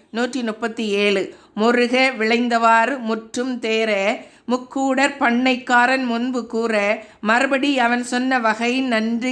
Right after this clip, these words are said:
என்ன மல்லர் பலரும் நாடி வயலிற் கூடி உரு தெய்வநிலை போற்றி உரிமை சாற்றி ஓங்கு நாட்கதிர் கொய்தார் உவகை செய்தார் நிறுவி நிறை தெரிந்தார் நெருங்கி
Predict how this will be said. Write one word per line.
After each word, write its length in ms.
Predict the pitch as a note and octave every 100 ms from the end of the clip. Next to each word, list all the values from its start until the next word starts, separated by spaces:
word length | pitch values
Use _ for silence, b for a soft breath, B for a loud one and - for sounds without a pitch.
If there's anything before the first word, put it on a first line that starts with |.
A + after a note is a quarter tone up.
| G#3+
என்ன 260 | G#3+ A3 G#3+ G3 A3+ B B
மல்லர் 520 | F#3 G#3 A3+ A3+ A#3+ A#3+
பலரும் 460 | A#3 A3 A#3 A#3 A3+
நாடி 400 | G#3 G#3+ A3 A#3+
வயலிற் 540 | G#3+ G#3 G#3+ A3+ A3 A3
கூடி 400 | G#3+ A3 A3 F#3+ G#3+ B B
உரு 320 | G#3 A#3 C#4 D4 C#4+
தெய்வநிலை 600 | A#3 A#3 C4 C4+ B3 A3+ G#3
போற்றி 440 | A3 A#3 A3+ C4+ B3+
உரிமை 380 | G#3+ A3 B3 A#3 A3
சாற்றி 500 | - G#3+ G#3+ A3 G3 G3 B B -
ஓங்கு 360 | G3 A#3 B3+ B3+
நாட்கதிர் 720 | B3 B3 B3+ - A3 A3+ A3
கொய்தார் 560 | - G#3+ A3+ A3 F#3+ F#3+ B B -
உவகை 400 | G#3+ A3+ C4 C4+ A#3+
செய்தார் 560 | A#3 G#3+ G#3+ G3+ F#3+ F#3+ B B
நிறுவி 460 | G3 A3 A3+ A#3 C4+ D4+ -
நிறை 320 | G3 G#3+ A#3 A#3+ C4 -
தெரிந்தார் 680 | G#3 G#3+ A3+ A#3 G#3 F#3 F#3+ B -
நெருங்கி 580 | G#3+ A#3 C4 C4+ C#4